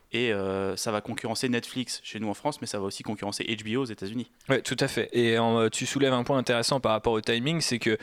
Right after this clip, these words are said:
Speaker 2: deux mille dix-neuf, c'est la sortie, euh, en décembre, du coup, de Star Wars, euh, épisode, euh, neuf, qui a été repoussé, du coup, de mai à décembre. Mais, euh, normalement, en deux mille vingt, on est censé avoir, euh, un spin-off dont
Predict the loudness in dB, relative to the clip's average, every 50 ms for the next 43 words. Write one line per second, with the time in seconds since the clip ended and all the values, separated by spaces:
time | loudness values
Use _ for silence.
0 | -4 -10 -12 -12 -12 -2 0 2 2 4 2 2 0 0 -2 -2 0 2 2 2
1 | 2 2 0 0 2 4 4 4 4 4 2 2 0 -2 -2 0 2 2 4 4
2 | 4 2 2 2 2 0 0 2 2 0 2 2 2 2 0 0 -2 -2 -2 0
3 | 0 2 2 2 2 2 0 0 0 0 2 2 2 2 0 0 0 0 0 0
4 | 0 0 0 -2 -2 -4 -4 -4 -2 -2 -2 0 0 -2 0 0 0 -2 -2 -2
5 | 0 0 0 0 0 -2 -6 -6 -4 -4 -4 -4 -4 -2 -2 -2 -2 -4 -4 -4
6 | -4 -2 -2 -4 -4 -2 0 0 2 4 4 4 4 2 2 2 0 -2 -4 -2
7 | -4 -4 -2 0 0 0 0 -2 -4 -6 -12 -12 -12 -12 -4 0 2 2 4 4
8 | 4 2 2 2 2 2 2 2 2 2 2 2 2 2 2 4 4 4 4 4
9 | 4 4 4 6 4 4 2 2 2 0 0 2 2 2 2 2 2 2 2 2
10 | 2 2 0 -2 -2 -2 -2 -2 -2 -4 -4 -4 -4 -4 -4 -2 -2 -2 0 2
11 | 4 2 2 0 -2 -8 -12 -14 -18 -10 -6 -4 -2